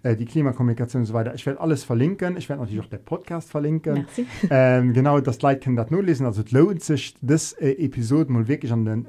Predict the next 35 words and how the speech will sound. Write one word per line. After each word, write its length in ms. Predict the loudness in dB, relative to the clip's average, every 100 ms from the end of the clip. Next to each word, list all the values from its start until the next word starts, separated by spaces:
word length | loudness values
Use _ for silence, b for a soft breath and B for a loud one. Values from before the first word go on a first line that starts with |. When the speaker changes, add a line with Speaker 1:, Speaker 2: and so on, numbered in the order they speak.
| -8
Speaker 1:
Shownotes, 760 | 2 4 4 4 0 -4 -10 -2
äh, 200 | 0 0
zu 160 | -4
gucken. 440 | -2 -2 2 2 0 B B
Speaker 2:
Mhm. 200 | -4 0
Speaker 1:
Ähm, 340 | 2 2 0 -4
ich 140 | -4
mache 120 | -2 0
mal, 80 |
du 80 | 0
bist 220 | -2 -2 0
mehr, 400 | 2 2 0 -2
äh, 160 | -4 -2
all 140 | -2
die 100 | -2
Artikel, 640 | -2 -4 -6 -2 -2 -2 -4
äh, 240 | -4 -4 -4
zu 140 | -8
verlinken. 580 | -4 -2 -2 0 0 -2 B B B -4
An, 340 | 0 0 -2
äh, 300 | -4 -2 0
mir 380 | 2 4 2 -2 _ _ -18 -16 -2
gebe 260 | 0 2 0
so 220 | 2 2
ein, 160 | 0
ich 120 | -4 -8
gebe 140 | -2
so 120 | 2
ein, 160 | 2 0
wir 200 | -4 -2
machen 340 | 0 -2 0 0
definitiv 460 | 0 -2 -4 -4
noch 80 | -4
ein 160 | -4 -4 -2
weiter. 440 | 0 0 2 0